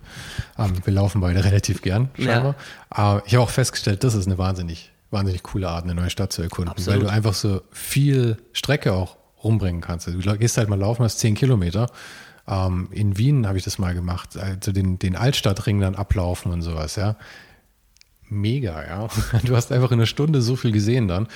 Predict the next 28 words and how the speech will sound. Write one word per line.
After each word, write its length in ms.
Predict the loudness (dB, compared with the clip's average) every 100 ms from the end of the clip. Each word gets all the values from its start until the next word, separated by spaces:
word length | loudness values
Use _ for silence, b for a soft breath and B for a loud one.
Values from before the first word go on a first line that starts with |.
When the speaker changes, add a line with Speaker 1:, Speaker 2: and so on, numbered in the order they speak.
| B -2
Speaker 2:
Ja. 120 | 2
Speaker 1:
dann 100 | 4
kannst 220 | 4 2
du 40 |
danach 220 | 0 0 0
halt 120 | 0
nochmal 300 | 0 2 2
irgendwie 180 | 4 4
neue 220 | 4 2
Kunden 280 | 0 -2 -2
zu 120 | -6
Fuß 220 | -4 -2
dann 140 | -2 -4
wirklich 260 | -4 -6
einfach, 240 | -8 -8 -8
also 140 | -10
einfach 260 | -10 -14 -18 -8
gehend. 400 | -4 -4 -6 -12 B B -4
Speaker 2:
Geht 160 | -2
mir 60 | 0
eh 60 |
nicht 140 | 0 0
so. 80 | -2
Also 160 | -4
ich, 140 | -6 -4
ähm, 400 | -2 -2 -4 -6
bin 180 | -6 -4
jetzt, 380 | -4 -6 -14